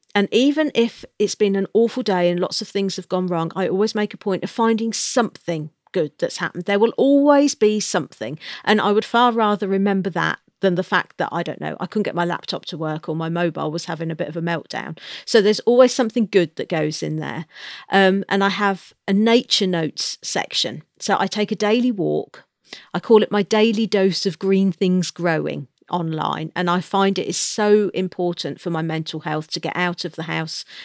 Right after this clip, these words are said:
and away from the screen, even if it's just for, like, forty minutes or so. Um, so if I see anything exciting, you know, we've got a sparrowhawk that's taken to visiting the village. Uh, I think she's set up home here permanently, actually.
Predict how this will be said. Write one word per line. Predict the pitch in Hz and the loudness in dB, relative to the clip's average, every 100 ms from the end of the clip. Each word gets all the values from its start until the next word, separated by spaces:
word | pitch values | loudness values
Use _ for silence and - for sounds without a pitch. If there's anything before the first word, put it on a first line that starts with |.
| - | -2
and | 196 | 2
away | 190 196 196 | 2 4 4
from | 190 - 190 | 2 0 -2
the | 190 | -2
screen, | - 165 156 160 | -4 -2 -2 0
even | - 214 233 | 0 2 0
if | |
it's | 202 - | -2 -4
just | 196 190 | -6 -6
for, | - 160 | -4 -2
like, | 160 | -4
forty | - 190 190 - | -2 0 0 -2
minutes | 180 165 - - | -2 -2 -4 -6
or | 143 | -8
so. | 151 - 113 120 _ - - - - | -6 -6 -6 -10 _ -20 -18 -20 -6
Um, | - 185 185 | 2 2 2
so | 165 - | 0 -2
if | - | 0
I | 254 | 0
see | - 277 | 2 4
anything | 254 233 - 220 | 4 2 0 -2
exciting, | - - 190 185 - 160 | -2 -4 -2 -4 -4 -4
you | 175 | -2
know, | 190 | -2
we've | 180 | -2
got | - | -4
a | |
sparrowhawk | - - 202 185 165 160 151 - | -6 -2 2 2 2 -2 -4 -6
that's | - | -10
taken | - 170 165 165 | -4 -4 -4 -8
to | 160 | -8
visiting | 156 170 160 - 160 | -6 -6 -6 -6 -6
the | 160 | -6
village. | 156 156 147 143 - | -6 -4 -4 -4 -4
Uh, | - 175 | -2 -2
I | 180 | -2
think | - 175 | -6 -6
she's | - 170 | -6 -4
set | - 170 | -6 -6
up | - - | -8 -4
home | 175 160 | -2 -2
here | 165 | -6
permanently, | 156 170 165 151 151 151 | -4 -4 -4 -4 -6 -10
actually. | - - 143 123 | -10 -12 -12 -12